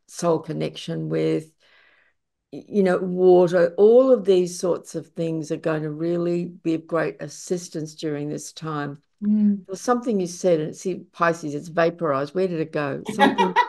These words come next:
Speaker 1: said
Speaker 2: <laughs>
Speaker 1: about
Speaker 2: The post-traumatic stress disorder, the global
Speaker 1: Yes, and,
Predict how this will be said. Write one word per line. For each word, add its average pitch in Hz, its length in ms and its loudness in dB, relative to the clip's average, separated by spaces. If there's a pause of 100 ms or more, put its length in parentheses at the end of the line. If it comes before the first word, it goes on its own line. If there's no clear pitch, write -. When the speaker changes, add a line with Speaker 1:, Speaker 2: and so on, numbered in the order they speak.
Speaker 1:
said 494 100 0
Speaker 2:
<laughs> - 60 -6
Speaker 1:
about 208 180 4 (420)
Speaker 2:
The 285 220 4 (120)
post-traumatic 285 640 4
stress 285 420 0
disorder, 208 560 4
the 185 100 -2
global 220 600 2 (100)
Speaker 1:
Yes, 277 460 8
and, 240 420 4